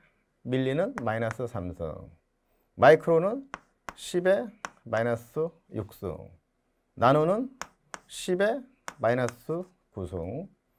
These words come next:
테트라는 십의 마이너스 십이 승 이렇게 되는 것이죠. 자,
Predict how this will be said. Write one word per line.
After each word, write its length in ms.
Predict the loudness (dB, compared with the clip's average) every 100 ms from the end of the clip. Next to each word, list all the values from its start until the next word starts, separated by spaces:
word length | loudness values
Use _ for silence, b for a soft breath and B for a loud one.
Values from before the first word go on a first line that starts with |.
| _ _
테트라는 600 | -2 2 2 2 -2 -8
십의 560 | -14 -6 0 0 0 -4 -14 _ _ -20 -20 _ _ -2
마이너스 640 | 0 0 -2 -4 -6 -6 -10
십이 560 | -14 -10 -10 -6 0 0
승 380 | 2 -2 -4 -10
이렇게 220 | -8 -4
되는 240 | -2 -2 0
것이죠. 420 | -2 0 0 0 -4 -6 -10 _ _ _ -20 _ -20 -16
자, 380 | -8 -8 -8